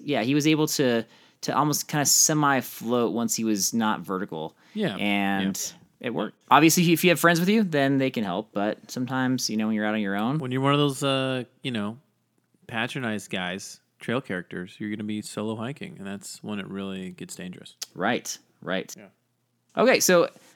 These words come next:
Speaker 1: not sure if we did a really good job convincing people to, to try out the desert, but,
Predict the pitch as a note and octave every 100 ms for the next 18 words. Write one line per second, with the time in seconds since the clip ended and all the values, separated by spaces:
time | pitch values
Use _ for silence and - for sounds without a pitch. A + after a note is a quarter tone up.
0 | _ A#3 A#3+ B3+ A#3 G#3 G3 F3+ F3 D#3+
1 | D#3 D#3 D#3 D3 D3+ D3 A#2+ C3+ A2+ -
2 | C3 B2+ B2 A2+ A2 A2 F#2+ A#2 A2+ A2